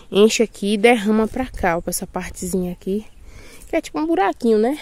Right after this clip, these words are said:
Aqui teve uma vez que a gente pegou umas traíras bem grandes aqui. Que aí, tipo assim, quando enche, né? Que os peixes correm pra cá, não tem muito como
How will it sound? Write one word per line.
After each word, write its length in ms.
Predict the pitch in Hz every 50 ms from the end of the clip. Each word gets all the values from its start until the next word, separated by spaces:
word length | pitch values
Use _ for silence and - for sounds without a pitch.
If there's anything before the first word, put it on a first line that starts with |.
| - - - -
Aqui 220 | 233 214 - 214
teve 160 | - 233 220
uma 100 | 226 226
vez 120 | 214 220 -
que 60 | 226
a 40 | 220
gente 100 | - -
pegou 160 | 240 233 220
umas 180 | 220 220 - -
traíras 400 | - 233 220 208 208 214 214 196
bem 180 | 220 247 269
grandes 360 | 262 220 202 190 190 190 190
aqui. 200 | - - - 185 - - _ - - - - - - - - - - - - - - -
Que 120 | - 202
aí, 120 | 185 180 190
tipo 160 | - - -
assim, 180 | 196 - 202 180
quando 360 | 208 202 196 196 196 196 190
enche, 320 | 202 220 254 247 - 277
né? 200 | 233 233 247 247 - -
Que 80 | - 190
os 120 | 190 -
peixes 220 | - - 190 - -
correm 200 | - 190 190 190
pra 180 | - 208 202 -
cá, 180 | - 190 196
não 140 | 208 220 220
tem 140 | 247 247 240
muito 240 | 233 220 220 - -
como 360 | 220 214 208 208 202 196